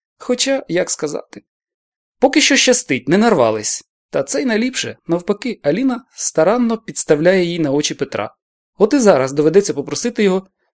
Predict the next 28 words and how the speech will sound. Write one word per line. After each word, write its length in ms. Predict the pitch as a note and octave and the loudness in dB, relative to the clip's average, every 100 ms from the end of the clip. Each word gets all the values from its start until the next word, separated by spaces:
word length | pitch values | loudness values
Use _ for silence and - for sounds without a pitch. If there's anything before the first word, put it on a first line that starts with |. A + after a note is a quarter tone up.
| - | 0
зайти, 500 | D#3+ A3 - A2+ G#2+ | 4 4 2 -8 -8
щоб 200 | - - | -6 -6
Петрусь 360 | - - A3+ A3+ | -4 -2 -2 0
цілком 340 | D3+ C#3 E3+ | -2 0 2
випадково 580 | C#3+ C3+ - G3+ G#3 G3+ _ _ _ | 0 -2 0 4 4 2 _ _ _
виявився 460 | F3+ C4+ C#4 A#3 A3+ | 0 4 4 4 4
в 40 | |
майстерні, 560 | G#3 F#3+ - G#3 G#3 G3+ | 6 4 4 4 4 0
коли 200 | D#3+ D#3+ | 2 2
мама 260 | E3 G3+ F#3+ | 4 4 2
прийде. 440 | - B2 A2+ A2+ _ _ _ _ _ | -2 -6 -6 -10 _ _ _ _ _
Благо 360 | D3 F#3 C#4 A3+ | 2 4 4 4
він 180 | G#3+ G3+ | 2 0
вдома, 420 | C#3+ D3+ A2+ A2 | 2 2 2 -2
тільки 300 | - G3 F#3 | 0 0 2
но 120 | E3 D#3+ | 0 2
прийшов 360 | C3+ - E3+ | 0 0 -2
від 140 | E3 B2 | -4 -4
Марти. 440 | A2+ A2+ - - _ _ - | -6 -6 -10 -18 _ _ -6
Петро 220 | E3 C#4 | -2 2
незадоволено 580 | C#4 F#3+ D#3+ D#3+ F#3 F3+ | 4 4 4 6 6 4
крутить 320 | D#3+ E3 F3 | 0 -2 -2
головою. 540 | D#3 D#3 C3+ A2+ A2+ A#2 _ _ - | -2 -4 -4 -6 -10 -16 _ _ -10
"Таємні 420 | D3 G#3 G3+ G3 | -4 0 4 4
агенти, 400 | D3+ C#3 D3+ D3 | 4 2 0 0
блін. 560 | B2+ A#2 C#3+ C#3 B2 - _ _ _ | -4 -4 0 0 -2 -8 _ _ _
Слухай, 280 | - D3+ D3 | -6 0 0
кажане, 440 | - F3 G3 C#3 | 4 6 6 4